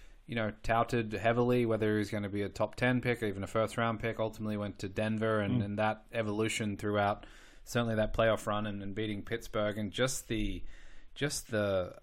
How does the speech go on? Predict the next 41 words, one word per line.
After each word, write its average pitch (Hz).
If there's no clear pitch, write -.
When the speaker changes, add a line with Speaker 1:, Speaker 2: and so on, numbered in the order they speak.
Speaker 1:
I -
guess 127
the, 95
from 120
Skip -
Bayless 139
all 135
the 131
way 120
to 110
whatever's 113
the 110
other 110
end 104
of 98
the 95
spectrum 110
from 101
Skip -
Bayless 104
talking 107
about 98
that. 117
And 107
I 214
think 135
the 107
perfect -
encapsulation, 107
and 104
it's 101
just 104
one 110
moment, 107
uh, 98
in 113
a 101
sporting 123
event 104
that 107
has, 104